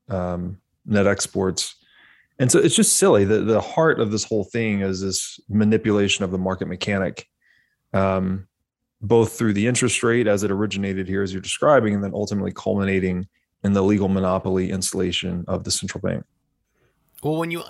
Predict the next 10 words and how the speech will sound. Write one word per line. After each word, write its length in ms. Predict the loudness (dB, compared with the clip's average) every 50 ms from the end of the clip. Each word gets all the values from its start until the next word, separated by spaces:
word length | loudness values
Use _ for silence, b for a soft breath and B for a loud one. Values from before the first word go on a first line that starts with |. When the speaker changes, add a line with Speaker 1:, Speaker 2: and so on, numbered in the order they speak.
| -18
Speaker 2:
came 240 | _ -6 -4 -4 -4
to 120 | -4 -6 -8
understand, 540 | -10 -10 -10 -10 -8 -8 -8 -8 -8 -8
like, 300 | -10 -10 -10 -10 -14 _ _ _ _ _ _ _ _ _ _
why 400 | -10 -6 -4 -2 0 -2 -2 -4 -8
interest 320 | -12 -12 -12 -12 -16 -14 -14
rate 140 | -14 -14 -14
tools 300 | -14 -12 -12 -12 -12 -14
were 60 | -14
developed, 600 | -16 -10 -6 -4 -4 -4 -4 -6 -10 _ -20